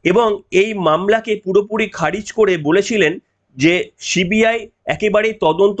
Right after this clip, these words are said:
চালাতে পারবে সন্দেশখালি কাণ্ডে। অর্থাৎ গতকালের যে ঘটনাটা আপনারা মিডিয়াতে দেখছেন, সেখান থেকে এটা অন্তত পরিষ্কার সুপ্রিম কোর্টের পর্যবেক্ষণের পর প্রভাবশালীদের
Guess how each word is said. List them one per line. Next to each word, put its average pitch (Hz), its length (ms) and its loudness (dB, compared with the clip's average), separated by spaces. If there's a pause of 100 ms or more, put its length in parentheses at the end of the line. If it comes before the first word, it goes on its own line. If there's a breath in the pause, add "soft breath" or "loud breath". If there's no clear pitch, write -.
চালাতে 180 400 0
পারবে 196 320 0
সন্দেশখালি 185 680 0
কাণ্ডে। 131 360 -2 (480)
অর্থাৎ 202 340 0
গতকালের 165 720 0
যে 226 140 -2
ঘটনাটা 214 580 0
আপনারা 214 480 0
মিডিয়াতে 190 580 0
দেখছেন, 165 400 -2
সেখান 214 400 -2
থেকে 220 220 0 (140)
এটা 156 300 -2
অন্তত 226 260 -2 (160)
পরিষ্কার 202 380 0
সুপ্রিম 208 500 -2
কোর্টের 208 280 0
পর্যবেক্ষণের 196 840 0
পর 139 260 2 (300)
প্রভাবশালীদের 220 880 2